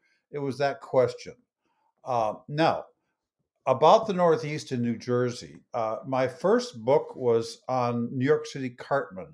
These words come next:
who were drivers of two-wheel carts in New York City, uh, from the sixteenth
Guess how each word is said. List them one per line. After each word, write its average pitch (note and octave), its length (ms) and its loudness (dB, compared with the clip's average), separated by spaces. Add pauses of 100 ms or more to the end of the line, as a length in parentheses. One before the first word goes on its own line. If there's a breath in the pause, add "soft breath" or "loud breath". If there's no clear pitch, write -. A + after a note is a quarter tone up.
who G#2 80 -14
were G#2 300 -14 (420)
drivers B2+ 420 0
of G#2 140 -14
two-wheel D#3+ 440 -4
carts A#2+ 360 -2
in G#2 80 -10
New A2+ 80 -6
York A2 300 -4
City, A2+ 480 -8 (520)
uh, A2 320 -2 (100)
from D3 260 -2
the B2+ 60 -4
sixteenth E3 880 -6